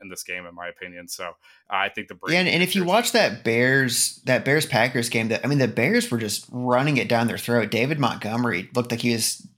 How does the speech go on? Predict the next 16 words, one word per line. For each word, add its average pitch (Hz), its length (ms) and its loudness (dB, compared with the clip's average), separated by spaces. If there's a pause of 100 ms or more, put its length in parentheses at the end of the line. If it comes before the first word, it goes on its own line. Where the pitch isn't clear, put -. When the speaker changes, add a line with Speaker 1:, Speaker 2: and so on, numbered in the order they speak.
(120)
Speaker 2:
you 120 180 -2
know, 101 240 -4 (180)
running 127 340 2
for 113 400 0
a 98 60 -4
contract, 117 540 0
which 107 140 -4
he 110 120 -2
is, 120 320 2
and 107 220 -6 (120)
Speaker 1:
<laughs> - 140 -20
Speaker 2:
kind 135 160 0
of 120 80 0
proving 143 320 2
some 120 160 2
people, 117 600 0